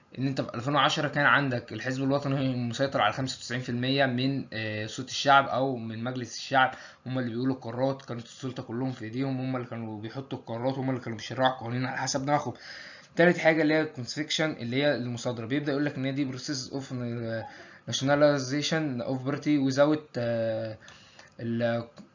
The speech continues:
compensation، ان هو انت بتقول بتبدا تعمل عمليه مصادره للممتلكات او تامين للممتلكات دون تعويض. والله احنا هناخد دي ال-، ال-، الحاجه دي مش هنديك تعويض ومال-، وانت مالكش لازمه والكلام ده كله، لا. أنا ليه؟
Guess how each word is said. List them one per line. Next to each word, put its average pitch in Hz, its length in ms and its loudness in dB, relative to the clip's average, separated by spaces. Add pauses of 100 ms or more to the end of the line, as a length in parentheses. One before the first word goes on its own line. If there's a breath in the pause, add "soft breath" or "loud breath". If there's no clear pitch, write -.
(120)
compensation، 123 500 0
ان 131 260 2
هو 147 180 6
انت 135 200 0
بتقول 135 380 2
بتبدا 123 500 -2
تعمل 135 360 2
عمليه 131 300 0
مصادره 127 360 0
للممتلكات 110 760 -4
او 113 60 -6
تامين 135 420 0
للممتلكات 113 760 -6
دون 139 260 -4
تعويض. 113 320 -4 (400 loud breath)
والله 127 180 4
احنا 117 220 2
هناخد 117 480 -4
دي 147 440 4
ال-، 113 240 -4
ال-، 107 120 -4
الحاجه 110 520 -2
دي 139 80 2
مش 131 200 -2
هنديك 113 320 -6
تعويض 123 360 0
ومال-، 110 600 -4
وانت 123 260 -2
مالكش 117 460 0
لازمه 127 520 2
والكلام 120 320 -2
ده 117 60 -2
كله، 127 180 -2
لا. 123 180 0
أنا 107 200 -6 (420)
ليه؟ 123 440 0